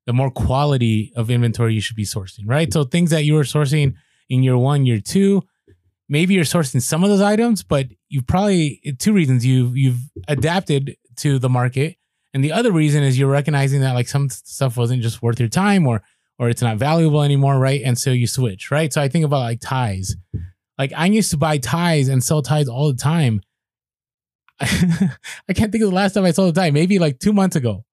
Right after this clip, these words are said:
right? And there was a time, like, ties, you could sell ties for thirty to fifty dollars, and then the market just died, right? So right now, I probably have a hundred ties listed. It's not moving,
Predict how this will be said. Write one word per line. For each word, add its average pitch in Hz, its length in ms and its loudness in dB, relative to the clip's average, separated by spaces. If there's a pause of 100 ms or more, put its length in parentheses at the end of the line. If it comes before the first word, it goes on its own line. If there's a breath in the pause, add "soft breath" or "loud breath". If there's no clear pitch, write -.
(600)
right? 170 180 0
And 180 180 -2
there 196 60 2
was 233 140 2
a 220 80 0
time, 196 400 2
like, 147 240 0
ties, 165 420 2
you 180 100 4
could 208 120 -2
sell 196 160 0
ties 185 220 2
for 170 80 -2
thirty 165 260 2
to 151 80 2
fifty 156 300 -2
dollars, 180 560 0 (460)
and 143 140 0
then 143 60 2
the 131 60 2
market 135 380 0
just 107 260 -2
died, 101 540 -2 (480)
right? 196 180 0
So 226 100 0
right 226 220 2
now, 233 280 2
I 175 160 0
probably 233 560 0
have 190 320 2
a 151 100 0
hundred 185 300 0
ties 175 260 0
listed. 202 440 -2 (760)
It's - 140 -16
not 117 120 -6
moving, 113 380 -2